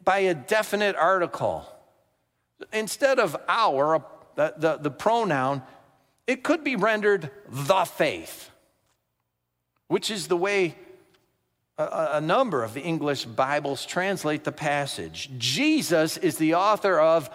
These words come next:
the faith. He conceived it. He envisioned it.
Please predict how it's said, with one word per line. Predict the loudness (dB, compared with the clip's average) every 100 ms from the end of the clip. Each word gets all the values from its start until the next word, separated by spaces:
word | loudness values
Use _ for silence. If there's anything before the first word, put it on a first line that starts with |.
| -14 0
the | 2 2
faith. | 4 2 0 -8 -16 -18 _ _ _ _ _ _ _ _ _ _ -12
He | -10
conceived | -8 -10 -6 -4 -4 -8
it. | -14 -16 _ _ _ _ _ _ _ -12
He | -6 -6
envisioned | -4 -4 -4 -6 -10
it. | -18